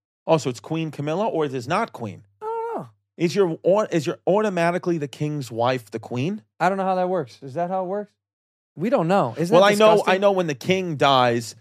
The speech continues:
Speaker 1: then William will become the king, and his wife, I think, will automatically be queen. I think.
Speaker 2: Yeah, I don't know. I honestly, I think all that stuff is bullshit.
Speaker 1: I mean, imagine still d-, doing that, like, caring.
Speaker 2: It's all just, it's really phony and strange. Uh,
Speaker 1: Do you think Joe Biden's alive? For real?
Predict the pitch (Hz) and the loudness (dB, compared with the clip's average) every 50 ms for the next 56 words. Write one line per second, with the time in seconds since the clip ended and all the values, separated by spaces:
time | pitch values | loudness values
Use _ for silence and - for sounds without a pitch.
0 | _ _ _ _ _ 143 139 135 127 131 131 - 127 131 170 196 208 202 165 135 | _ _ _ _ _ 2 2 2 2 -2 -8 -6 -2 0 2 2 2 2 2 2
1 | 127 123 120 120 110 120 110 - 123 120 113 110 107 - 123 117 110 101 101 139 | 2 0 -2 -2 -4 -4 -2 -2 -2 -2 -2 -4 -4 -4 -4 -4 -4 -4 -4 -2
2 | 165 175 151 - - 117 117 113 113 113 107 107 113 113 113 - 127 117 117 107 | -2 -2 -2 -4 -6 -2 0 0 0 0 0 -2 -4 -4 -2 -4 -6 -6 -6 -4
3 | - - 120 117 113 107 113 110 104 - 107 95 101 92 - - - 147 135 85 | -2 0 0 0 0 0 -2 -4 -4 -6 -10 -10 -10 -12 -8 -6 -4 -4 -4 -6
4 | - - - _ _ _ _ _ _ _ _ _ _ _ _ _ _ - 117 113 | -10 -16 -20 _ _ _ _ _ _ _ _ _ _ _ _ _ _ -14 -8 -2
5 | 143 170 143 135 131 - - - _ - 147 165 165 147 127 117 113 117 - _ | 0 0 0 0 -2 -6 -10 -14 _ -4 -2 -2 0 -2 -2 -6 -8 -12 -14 _
6 | _ _ _ _ - 143 139 160 170 170 160 - 165 147 131 143 127 127 127 127 | _ _ _ _ -8 -4 -2 0 0 0 -2 -2 -2 -2 -2 -2 -4 -2 -2 -2
7 | 117 110 123 110 110 107 110 123 120 113 - - 120 117 - - _ _ _ _ | -4 -4 -8 -10 -12 -12 -12 -10 -10 -10 -12 -14 -14 -14 -16 -18 _ _ _ _
8 | 127 139 175 175 170 160 151 165 196 - 240 226 - - - 156 147 127 120 - | -2 0 0 0 -2 -2 -4 -6 -6 -8 -8 -12 -12 -10 -8 -8 -8 -10 -12 -18
9 | - 113 - - 98 113 120 117 135 165 180 190 - - 123 110 110 104 - - | -20 -20 -20 -20 -12 -8 -8 -6 -6 -6 -8 -10 -10 -10 -10 -10 -12 -12 -12 -10
10 | 113 123 143 175 208 214 202 - _ _ _ _ _ _ _ _ _ - - - | -8 -6 -6 -6 -6 -8 -10 -14 _ _ _ _ _ _ _ _ _ -20 -20 -6
11 | - - 202 - 277 240 247 214 214 214 185 185 - - 175 190 202 190 170 131 | -2 -2 2 2 4 4 4 4 4 2 2 0 -2 -2 0 2 2 2 2 0
12 | - - - 151 147 147 143 139 131 123 117 110 - - 127 123 120 120 120 117 | -2 -4 -2 -2 0 0 -2 -4 -6 -6 -8 -12 -12 -10 -8 -8 -8 -8 -8 -10
13 | 117 110 - 107 123 120 - 110 117 107 101 101 101 98 95 98 95 175 185 185 | -12 -14 -14 -14 -14 -12 -12 -12 -12 -10 -10 -10 -10 -12 -12 -8 -4 0 2 2
14 | 190 165 180 170 160 147 156 151 156 156 151 147 143 143 143 139 143 160 165 - | 4 6 6 6 6 6 6 4 4 2 2 0 0 0 2 2 2 0 -2 -4
15 | - _ - 180 170 160 147 113 92 | -10 _ 4 6 8 8 8 6 4